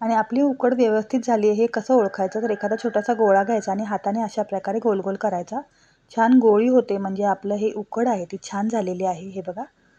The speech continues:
गरम आहे. हे बघा, किती छान गोळा होतोय की नाही, म्हणजे आपली उकड आहे ती पूर्णपणे शिजलेली आहे.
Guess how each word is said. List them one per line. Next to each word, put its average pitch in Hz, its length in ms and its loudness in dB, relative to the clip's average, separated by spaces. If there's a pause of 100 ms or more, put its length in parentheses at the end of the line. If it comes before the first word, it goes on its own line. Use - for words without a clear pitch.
(640)
गरम 202 300 0
आहे. 190 180 -6 (360)
हे 180 60 -10
बघा, - 180 -14 (600)
किती 226 160 -4
छान 240 260 2
गोळा 220 260 6
होतोय 233 280 2
की 262 120 0
नाही, 202 140 -2
म्हणजे 202 260 -4
आपली 208 280 -4
उकड 233 340 -2
आहे 190 160 -2
ती 202 140 -4
पूर्णपणे 208 580 -2
शिजलेली 196 640 -2
आहे. 185 240 -4